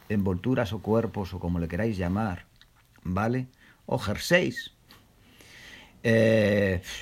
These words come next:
lo habéis limpiado de nudos y venís con una vibración, emanación e irradiación de primer, de primer grado. Todo es medible,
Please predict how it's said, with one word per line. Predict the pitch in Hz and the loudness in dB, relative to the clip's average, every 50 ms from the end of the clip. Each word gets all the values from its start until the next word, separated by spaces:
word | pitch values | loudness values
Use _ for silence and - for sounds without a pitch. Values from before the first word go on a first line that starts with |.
| - - _ _ _ _ _ - - - - - | -16 -18 _ _ _ _ _ -20 -20 -20 -14 -8
lo | - 101 98 | -4 -2 0
habéis | 98 104 117 113 98 | 0 2 2 2 2
limpiado | 117 110 98 127 123 120 120 | 2 2 4 4 4 6 6
de | 123 123 | 4 4
nudos | 143 147 131 156 160 - 82 | 4 2 2 0 -2 -2 -4
y | 82 | -4
venís | 78 80 73 95 113 120 127 123 - - - - - - - - - - - - - - | -2 -2 -2 0 0 0 0 -2 -4 -8 -16 -20 -20 -20 -20 -20 -20 -20 -20 -16 -10 -6
con | 87 90 90 90 92 95 107 160 | -4 -2 -2 -2 -2 -2 -2 -2
una | 180 190 170 147 | -2 0 0 0
vibración, | 139 123 107 98 92 78 80 - - - 95 101 98 98 98 98 | 0 0 0 0 -2 -4 -6 -6 -6 -2 -2 0 0 0 0 0
emanación | 98 104 104 101 98 95 90 - - - - 110 107 107 107 101 95 90 85 - - _ _ _ _ _ _ _ _ - - - - - - - - - - - - - - - - - _ _ _ _ _ _ _ _ _ _ _ - - - - - - - - - _ - - - - - - - - - - - | 0 0 2 2 0 0 -2 -4 -6 -4 0 2 2 4 2 2 0 -2 -4 -6 -12 _ _ _ _ _ _ _ _ -20 -20 -20 -20 -20 -20 -20 -20 -20 -20 -20 -20 -20 -20 -20 -20 -20 _ _ _ _ _ _ _ _ _ _ _ -20 -20 -20 -20 -20 -20 -20 -20 -20 _ -20 -20 -20 -20 -20 -20 -20 -20 -20 -10 -4
e | - 107 110 | 0 2 2
irradiación | 113 107 87 95 107 104 90 92 92 87 - 101 110 117 120 123 127 135 160 160 139 127 - - - - _ _ - _ _ _ _ _ _ - - - - - - - - _ _ - - | 2 2 2 0 0 0 0 0 0 0 0 2 4 6 6 6 6 4 2 -2 -6 -10 -14 -20 -20 -20 _ _ -20 _ _ _ _ _ _ -20 -20 -20 -20 -20 -20 -20 -20 _ _ -12 -4
de | - 101 110 110 | -2 0 0 0
primer, | - 104 95 98 104 87 73 73 - - _ _ _ _ | 0 -2 -2 -2 -2 -4 -6 -10 -14 -18 _ _ _ _
de | - 107 104 | -2 -2 -2
primer | 87 104 113 113 104 82 | 0 2 2 2 0 0
grado. | 71 69 67 69 - - - _ | -4 -6 -8 -10 -12 -14 -12 _
Todo | - 165 170 175 185 | 2 4 4 4 6
es | 139 170 | 6 6
medible, | 170 160 156 151 131 87 80 71 76 | 6 6 6 6 4 4 0 -2 -6